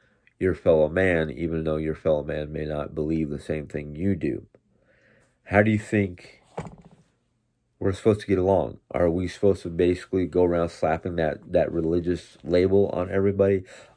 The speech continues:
"Oh, you're pagan, we can't deal with you." Or the pagan's gonna, "Oh, you're Christian, we can't." No. Norse people, not just their pagan religion, but Norse people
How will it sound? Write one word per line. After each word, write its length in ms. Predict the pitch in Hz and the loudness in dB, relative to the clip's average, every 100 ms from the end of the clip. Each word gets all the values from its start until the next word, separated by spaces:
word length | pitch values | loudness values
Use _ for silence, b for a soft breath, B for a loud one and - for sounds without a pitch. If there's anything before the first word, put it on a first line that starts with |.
| _ | _
"Oh, 280 | 85 85 55 | 2 2 0
you're 200 | 50 78 | -4 -6
pagan, 540 | - 78 80 78 73 71 | -4 -4 -4 -4 -8 -8
we 120 | 80 | -10
can't 280 | - 76 73 | -6 -8 -4
deal 160 | 76 | -4
with 200 | 76 - | -6 -6
you." 320 | 78 73 71 b b b - | -4 -4 -6 b b b -2
Or 180 | 85 | 0
the 80 | 76 | 0
pagan's 380 | - 87 85 76 | 0 0 0 -2
gonna, 200 | 82 82 | -2 -2
"Oh, 180 | 78 78 | -2 -2
you're 140 | 71 | -4
Christian, 460 | - 90 - 78 73 | -6 -6 -6 -10 -10
we 100 | 73 | -10
can't." 200 | - - 104 | -14 -6 -2
No. 220 | 85 - _ _ _ _ b b b b b b b - | -2 -4 _ _ _ _ b b b b b b b -4
Norse 540 | 107 123 160 160 - - | 6 8 8 2 -10 -18
people, 580 | - 156 - 73 60 - _ _ | 0 0 2 -2 -2 -8 _ _
not 360 | 82 82 - 85 | 0 0 -2 -2
just 320 | 107 113 - | -2 -2 6
their 160 | 127 | 6
pagan 500 | 127 - 120 117 120 | 6 2 4 4 2
religion, 460 | 131 147 127 95 82 | 0 2 0 0 -2
but 240 | 87 - | -4 -4
Norse 380 | 92 95 110 110 - | -2 0 0 -4 -8
people 640 | 175 175 82 67 65 | -6 -4 -4 -2 -4